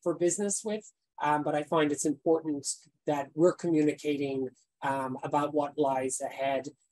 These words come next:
and, and listening, um, to the scientists and, and following, uh, the C D C and, and those experts, um, and being more aware. I mean,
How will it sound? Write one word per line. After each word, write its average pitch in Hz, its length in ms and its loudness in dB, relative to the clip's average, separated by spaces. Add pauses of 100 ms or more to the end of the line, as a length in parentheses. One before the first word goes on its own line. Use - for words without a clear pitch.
(120)
and, 147 200 0
and 151 160 2
listening, 156 720 4 (140)
um, 131 480 -4 (240)
to 196 160 6
the 170 80 0
scientists 156 960 0 (300)
and, 143 420 -2 (220)
and 143 260 -4
following, 151 800 6 (320)
uh, 135 100 0
the 143 120 -2
C 156 260 -2
D 147 120 2
C 151 460 0 (100)
and, 143 240 -6
and 139 200 -4
those 139 280 -2
experts, - 760 -2 (240)
um, 143 480 -2
and 160 160 -2
being 170 180 4
more 175 400 6
aware. 165 420 4
I 139 40 -6
mean, 143 240 -8